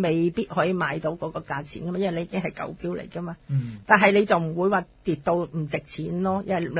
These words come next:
Speaker 1: 你買名錶嘅話。
Speaker 2: 嗯。
Speaker 1: 下。
Speaker 2: 嗯。咁仲有一個問題咯，澳洲經營鐘錶行，行業同香港經營有冇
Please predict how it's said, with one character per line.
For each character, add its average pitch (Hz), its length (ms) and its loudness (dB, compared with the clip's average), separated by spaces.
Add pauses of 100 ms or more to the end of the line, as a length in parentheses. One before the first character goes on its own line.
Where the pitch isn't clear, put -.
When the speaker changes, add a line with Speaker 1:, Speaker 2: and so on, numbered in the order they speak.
(100)
Speaker 1:
你 175 40 -2
買 170 180 2
名 160 260 -4
錶 190 160 4
嘅 170 160 2
話。 - 160 -6 (280)
Speaker 2:
嗯。 110 360 -8
Speaker 1:
下。 165 200 -4 (180)
Speaker 2:
嗯。 113 140 -8 (880)
咁 269 60 -4 (260)
仲 208 160 4
有 320 60 -2
一 - 20 0
個 196 80 4
問 135 60 2
題 120 140 -4
咯， 127 280 -4 (180)
澳 240 260 8
洲 320 280 0
經 339 160 2
營 208 180 4
鐘 269 300 -2
錶 269 220 2
行， 123 540 0 (140)
行 104 340 -2
業 107 220 -10
同 104 260 -6 (100)
香 247 240 2
港 123 180 -4
經 220 140 0
營 131 140 4
有 98 80 -6
冇 110 200 -6